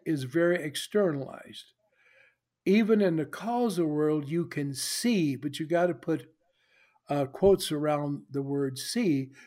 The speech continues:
because you don't have any eyes. But you have the concept of it. Uh, we can't really, uh, figure it out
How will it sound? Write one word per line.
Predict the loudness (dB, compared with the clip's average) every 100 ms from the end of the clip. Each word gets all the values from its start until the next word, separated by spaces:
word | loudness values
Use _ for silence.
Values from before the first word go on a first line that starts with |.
| -8
because | 0 4 4 2
you | 0
don't | 0 0
have | -2 -2 -2
any | -6 -6
eyes. | -8 -8 -8 -12 -18 -20 -20 _ _ _ _ _ _ _ _ _ _ _ _ _ _
But | -6 -2
you | 2 2
have | 2 0 -2
the |
concept | -6 -8 -10 -6 -4 -6 -8 -12 -14 -18
of | -18 -18
it. | -20 _ _ _ _ _ _ 0
Uh, | 2
we | 2
can't | 0 -4 -4
really, | -6 -6 -6 -8 -12 -16
uh, | -16 -16 -20 -20 -20 -20 -20
figure | -8 -6 -4 -6
it | -8
out | -10 -14